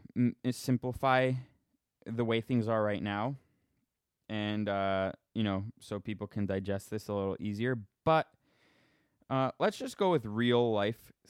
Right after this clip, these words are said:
things. Uh, let's even look at the Native Americans. What they don't teach you in school, it, w-, what they like to teach you in school is that, uh, white people from Europe came here and killed all the Ind-, Native Americans. There were some left over, and then now they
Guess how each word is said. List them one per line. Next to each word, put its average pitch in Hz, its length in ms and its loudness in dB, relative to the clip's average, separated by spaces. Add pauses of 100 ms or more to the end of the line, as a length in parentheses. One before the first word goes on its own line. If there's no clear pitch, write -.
(240)
things. 175 560 0
Uh, 127 360 2
let's 185 280 -2
even 233 180 0
look 170 160 0
at 180 120 -8
the 160 60 -2
Native 123 440 0
Americans. 107 580 -2 (300)
What 143 160 2
they 208 100 6
don't 254 180 2
teach 175 300 -4
you 170 60 2
in 147 100 4
school, 117 600 0 (320)
it, 120 180 -2
w-, 117 280 -10
what 170 180 4
they 240 100 8
like 143 300 6
to 175 100 -2
teach 175 300 -4
you 180 40 -2
in 180 80 -2
school 175 320 0
is 143 80 4
that, 120 320 4
uh, 107 280 6
white 131 280 2
people 139 400 -2
from 107 320 -6
Europe 113 320 4
came 117 240 -2
here 117 220 0
and 101 200 -4
killed 110 220 -2
all 104 140 6
the 101 120 4
Ind-, 104 300 -2
Native 104 320 2
Americans. 131 500 2
There 104 120 6
were 101 80 4
some 110 240 0
left 101 200 0
over, 135 360 6
and 107 280 0
then 104 220 2
now 101 220 4
they 98 340 4